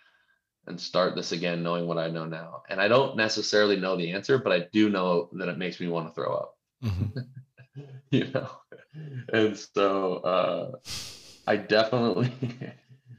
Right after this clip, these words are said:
Speaker 1: I definitely would do other things, and I will do other things because thankfully I've built Deuce in a way that doesn't need me, um,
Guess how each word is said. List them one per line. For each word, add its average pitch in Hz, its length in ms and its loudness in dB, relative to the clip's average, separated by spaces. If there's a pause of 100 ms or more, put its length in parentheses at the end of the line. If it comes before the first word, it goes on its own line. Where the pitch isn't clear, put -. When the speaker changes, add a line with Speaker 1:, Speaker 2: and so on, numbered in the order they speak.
Speaker 1:
I 123 100 -2
definitely 113 600 4
would 110 220 2
do 98 300 6
other 98 220 2
things, 98 480 -2
and 98 140 -4
I 95 80 2
will 135 260 6
do 101 160 4
other 87 160 0
things 92 500 -6 (280)
because 95 560 -2
thankfully 98 880 0
I've 85 240 -4 (360)
built 90 340 0
Deuce 90 340 -4
in 78 80 -2
a 78 80 -4
way 78 400 -6
that - 260 -10
doesn't 82 380 -4 (120)
need 95 480 -4
me, 110 400 -4 (580)
um, 82 560 -14